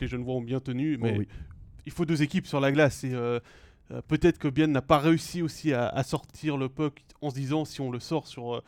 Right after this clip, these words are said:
Speaker 1: sur les ailes ou sur la ligne bleue, le troisième genevois va sortir sur notre
Speaker 2: Mhm.
Speaker 1: joueur. Et là, euh, risque de panique, tir bloqué, po-, possibilité de contre, euh, perte du temps en zone d'attaque aussi.
Speaker 2: Par
Speaker 1: Hein,
Speaker 2: contre, il y a un
Speaker 1: complètement,
Speaker 2: truc
Speaker 1: parce
Speaker 2: qui
Speaker 1: qu'il faut
Speaker 2: m'a,
Speaker 1: se
Speaker 2: il y a un truc qui m'a assez impressionné hier de la part des deux équipes quand elles étaient en infériorité numérique.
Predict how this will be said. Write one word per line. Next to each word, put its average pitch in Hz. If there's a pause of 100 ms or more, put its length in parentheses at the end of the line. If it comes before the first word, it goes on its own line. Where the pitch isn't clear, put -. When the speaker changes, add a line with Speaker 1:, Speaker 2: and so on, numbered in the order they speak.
(280)
Speaker 1:
sur -
les 135
ailes 143
ou 131
sur 131
la 123
ligne 127
bleue, 151
le 131
troisième 139
genevois 139
va 123
sortir -
sur -
notre 127
Speaker 2:
Mhm. 120
Speaker 1:
joueur. 139
Et 120
là, 131 (380)
euh, 120
risque 127
de 139
panique, 127
tir 143
bloqué, 127
po-, 143 (120)
possibilité 135
de -
contre, 143
euh, 117 (180)
perte 127
du 135
temps 131
en 127
zone 123
d'attaque -
aussi. 120 (380)
Speaker 2:
Par -
Speaker 1:
Hein, -
Speaker 2:
contre, 160
il 131
y -
a -
un 123
Speaker 1:
complètement, -
Speaker 2:
truc 180
Speaker 1:
parce -
Speaker 2:
qui -
Speaker 1:
qu'il 120
faut -
Speaker 2:
m'a, 117
Speaker 1:
se - (140)
Speaker 2:
il 135
y 120
a 123
un 127
truc 165
qui 143
m'a 117
assez 127
impressionné 156
hier 156
de 127
la 120
part 131
des 107
deux 156
équipes 175
quand 127
elles 110
étaient 117
en 117
infériorité 143
numérique. 120